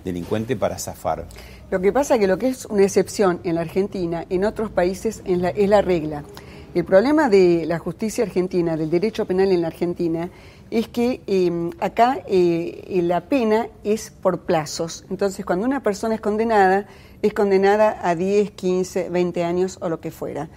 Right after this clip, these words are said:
Speaker 2: Entonces, pasa mu-, muchas veces con los violadores, por ejemplo, que los jueces me dicen, "Bueno,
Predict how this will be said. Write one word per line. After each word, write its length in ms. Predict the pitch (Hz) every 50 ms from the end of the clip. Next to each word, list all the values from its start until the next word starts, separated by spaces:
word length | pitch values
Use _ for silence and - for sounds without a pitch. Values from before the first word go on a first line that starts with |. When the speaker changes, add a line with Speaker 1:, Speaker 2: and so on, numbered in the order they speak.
| - - - - - - -
Speaker 2:
Entonces, 400 | 180 165 - 180 165 180 165 -
pasa 500 | - - 240 247 247 247 - 220 214 - -
mu-, 200 | - 190 180 208 196 -
muchas 280 | 208 220 214 233 202
veces 200 | 214 226 - 220
con 140 | - 196 175
los 100 | 170 170
violadores, 560 | 165 175 170 165 180 208 226 220 190 165 156
por 140 | - - 170
ejemplo, 540 | 170 170 - 185 165 160 160 165 170 185 202 - - - - - - - -
que 320 | - 190 185 175 170 165
los 120 | 170 180 175
jueces 320 | - 233 240 220 - 226
me 140 | 208 196 185
dicen, 260 | 185 190 - 196 196
"Bueno, 380 | 202 190 175 170 165 170 -